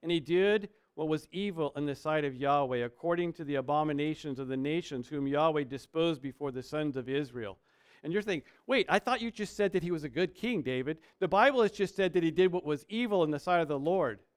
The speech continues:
It does. And he was. Hang on. This chapter then goes on and tells of the wickedness that this man did in leading Judah into willful sin. In fact, we're given in verse ten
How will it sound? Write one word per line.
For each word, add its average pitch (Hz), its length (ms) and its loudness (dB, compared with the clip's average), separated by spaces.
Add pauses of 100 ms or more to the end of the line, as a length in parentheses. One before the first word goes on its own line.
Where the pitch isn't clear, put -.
(960)
It 143 140 -8
does. 151 580 0 (800)
And 123 140 -6
he 131 100 -4
was. 127 640 -2 (1120)
Hang 135 240 -6
on. 131 240 -4 (1500)
This 147 100 -6
chapter 202 360 2
then 190 220 4
goes 170 300 2
on 165 280 2
and 135 120 -2
tells 185 520 0
of 147 100 -2
the 156 100 0
wickedness 147 720 2
that 147 180 -4
this 156 220 -6
man 160 380 0
did 160 360 4
in 135 200 0
leading 160 340 0
Judah 160 500 0
into 156 280 -2
willful 151 600 0
sin. 151 540 -2 (300)
In 170 100 0
fact, 196 340 4
we're 190 120 2
given 185 360 4
in 156 120 2
verse 190 320 4
ten 185 420 2